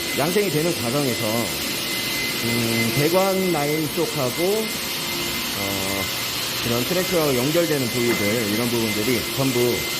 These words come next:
지금 바닥에 들떠 있어요. 아까, 어, 이 부분에 대해서는 클라이언트한테 전부 전달을 다 했고요.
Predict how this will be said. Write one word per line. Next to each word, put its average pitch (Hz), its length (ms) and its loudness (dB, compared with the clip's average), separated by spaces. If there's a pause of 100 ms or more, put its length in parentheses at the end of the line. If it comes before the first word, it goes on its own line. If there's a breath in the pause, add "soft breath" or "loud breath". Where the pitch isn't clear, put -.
(240)
지금 113 260 2
바닥에 143 300 2
들떠 156 320 4
있어요. 104 340 -2 (680)
아까, 127 560 2 (720)
어, 110 240 -2
이 131 120 4
부분에 143 300 2
대해서는 131 480 2
클라이언트한테 147 800 0
전부 113 380 0
전달을 120 340 0
다 123 80 -2
했고요. 147 420 0